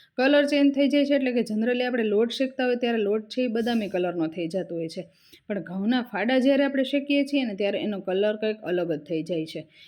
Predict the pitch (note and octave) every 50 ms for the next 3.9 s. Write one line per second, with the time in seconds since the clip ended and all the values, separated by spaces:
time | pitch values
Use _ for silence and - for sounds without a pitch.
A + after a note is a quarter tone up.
0 | _ - A#3+ B3+ C4+ C4+ C4 B3+ C4 C4 B3+ B3 A#3+ A#3+ A#3+ A#3 A3 A#3+ A3 G#3+
1 | A3 G#3+ E3+ F3+ F#3 E3+ E3 - - E3 D#3+ D#3 D#3 D#3 D#3 - - D#3+ D#3+ D#3+
2 | _ _ _ _ _ _ _ - G3 F3 G#3+ F#3 - - _ - - G3+ A3 A3
3 | A#3 A#3 A#3+ A3+ A3+ G#3+ G#3 G#3 G#3 B3 A#3+ A#3 A#3 A#3+ A#3 A#3 A#3